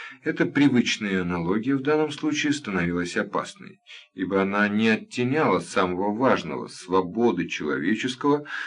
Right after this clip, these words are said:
в самой его богодвижности, тогда как тело именно и не свободно в своем подчинении душе.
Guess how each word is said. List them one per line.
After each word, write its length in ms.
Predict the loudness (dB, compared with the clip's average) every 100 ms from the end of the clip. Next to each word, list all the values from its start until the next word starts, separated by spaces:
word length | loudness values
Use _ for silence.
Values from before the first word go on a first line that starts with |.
| -12
в 60 | -12
самой 580 | 0 2 2 2 2 2
его 380 | 0 0 0
богодвижности, 1200 | 0 0 0 2 0 0 0 0 -4 -12 -16 -20 -20 _
тогда 280 | -2 2 2
как 220 | 0 -4
тело 300 | -2 2 4
именно 600 | 2 -2 -6 -4 -2 -4
и 200 | -4 -2
не 180 | 0 0
свободно 760 | -2 0 0 2 2 2 0 -4
в 40 |
своем 380 | -4 -2 -2 -4
подчинении 720 | -6 -6 -4 -4 -6 -8 -8
душе. 380 | -4 -2 -4 -6